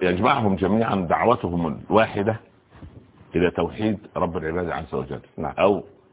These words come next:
Speaker 1: يعني كلمة التوحيد وتوحيد الكلمة، هذه دعوة الرسل.
Speaker 2: مم.
Speaker 1: يعني: "أن اعبدوا الله ما لكم من إله غيره". هذه دعوة حتى تشابهت، ليس في يعني طريق يعني الغاية،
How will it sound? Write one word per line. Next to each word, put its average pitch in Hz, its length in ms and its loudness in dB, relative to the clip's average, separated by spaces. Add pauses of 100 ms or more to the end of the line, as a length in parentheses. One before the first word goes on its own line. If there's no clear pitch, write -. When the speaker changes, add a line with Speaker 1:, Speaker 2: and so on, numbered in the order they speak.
(180)
Speaker 1:
يعني 71 680 -2 (120)
كلمة 107 280 4
التوحيد 98 600 -2 (220)
وتوحيد 85 420 -2
الكلمة، 65 420 -8 (200)
هذه 135 200 0
دعوة 135 340 2
الرسل. 139 200 -4 (300)
Speaker 2:
مم. 73 160 -8 (380)
Speaker 1:
يعني: 80 240 -4 (100)
"أن 71 360 -2
اعبدوا 98 300 2
الله 107 460 4 (120)
ما 135 180 4
لكم 117 220 0
من 104 120 0
إله 98 300 0
غيره". 76 240 -2 (280)
هذه 131 160 4
دعوة 113 280 -2 (1000)
حتى 117 280 0
تشابهت، 127 680 4 (380)
ليس 123 260 4
في 98 400 -2 (260)
يعني 78 500 -2
طريق 104 380 0
يعني - 340 -6
الغاية، 92 500 4